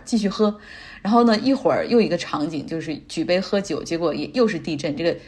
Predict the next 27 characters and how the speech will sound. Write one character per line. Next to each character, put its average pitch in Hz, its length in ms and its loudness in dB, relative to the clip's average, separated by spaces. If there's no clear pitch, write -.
酒 151 180 2
杯 190 140 2
的 190 140 2
酒 67 440 -4
被 - 200 0
震 254 180 6
出 202 80 0
来 175 140 0
更 214 260 2
多 147 240 -2
哈。 - 220 -8
一 160 80 -8
看 208 180 0
手 147 180 -4
机， 170 220 -6
哇， 247 400 2
五 208 120 0
点 285 140 4
二 285 380 2
级， 151 260 -8
好 190 220 0
严 170 260 0
重 311 180 2
啊！ 170 280 0
没 196 100 6
事 247 120 4
儿， 294 120 0